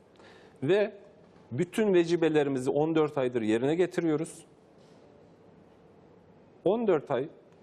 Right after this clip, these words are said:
Speaker 2: ne bir bakkal dükkanının, ne bir inşaat şirketinin, ne bir televizyonun, ne bir devletin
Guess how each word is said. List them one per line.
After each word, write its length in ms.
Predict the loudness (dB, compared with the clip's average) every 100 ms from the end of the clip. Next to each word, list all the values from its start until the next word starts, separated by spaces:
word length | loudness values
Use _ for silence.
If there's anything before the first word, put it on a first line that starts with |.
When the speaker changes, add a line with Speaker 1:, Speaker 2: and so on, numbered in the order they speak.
| -2
Speaker 2:
ne 160 | 0
bir 140 | 0 0
bakkal 440 | -2 0 -2 -2
dükkanının, 480 | -6 -6 -4 -4 -8 -10 -20 _ -4
ne 160 | -2
bir 60 | -2
inşaat 440 | -4 -4 -2 -2 -2
şirketinin, 640 | -10 -8 -8 -8 -10 -10 -12 -4
ne 160 | -2
bir 60 | -2
televizyonun, 840 | -4 0 0 0 -2 -2 -2 -8 -14 -6
ne 180 | -2 0
bir 140 | 0
devletin 560 | 0 2 2 -2 -4 -8